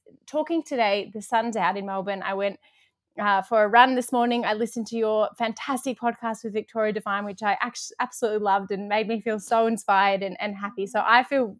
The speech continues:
and I, now I'm talking to you. So I, I feel really good right now. But I think if you had have asked me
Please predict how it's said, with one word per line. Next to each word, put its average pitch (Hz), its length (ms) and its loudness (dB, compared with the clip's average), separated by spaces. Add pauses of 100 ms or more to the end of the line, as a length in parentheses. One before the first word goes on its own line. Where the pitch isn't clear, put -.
and 240 120 6
I, 254 80 6
now 233 260 4
I'm 226 140 0
talking 226 320 -2
to 208 80 -6
you. 175 100 -6
So 214 120 -2
I, 220 280 4 (460)
I 233 100 2
feel 254 160 0
really 247 220 4
good 226 260 -2
right 202 260 -4
now. 202 300 -2
But 247 140 0
I 220 80 0
think 226 240 -8
if 220 80 -12
you 214 100 -6
had 208 120 -4
have 202 60 -10
asked 196 320 -4
me 202 280 -8